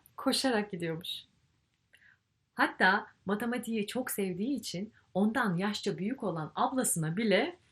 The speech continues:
matematiği o çalıştırıyormuş. "Ben çok seviyorum.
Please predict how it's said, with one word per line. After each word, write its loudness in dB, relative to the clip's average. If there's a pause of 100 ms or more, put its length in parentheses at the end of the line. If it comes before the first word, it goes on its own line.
(260)
matematiği 0 (120)
o 2
çalıştırıyormuş. -4 (880)
"Ben 2
çok -6
seviyorum. -2